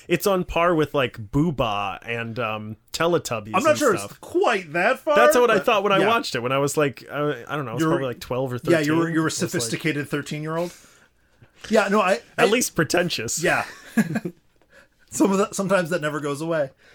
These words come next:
Speaker 2: Um, yeah, I, I'm sure that that is going to be full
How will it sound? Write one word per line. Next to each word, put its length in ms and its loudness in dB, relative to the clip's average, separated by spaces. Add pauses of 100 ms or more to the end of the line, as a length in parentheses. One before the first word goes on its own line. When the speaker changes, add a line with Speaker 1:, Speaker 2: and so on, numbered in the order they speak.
(220)
Speaker 2:
Um, 600 6
yeah, 240 2
I, 160 -2 (480)
I'm 180 0
sure 400 -2
that 140 -8
that 180 2
is 140 -6
going 240 -10
to 100 -12
be 640 -10 (1000)
full 720 0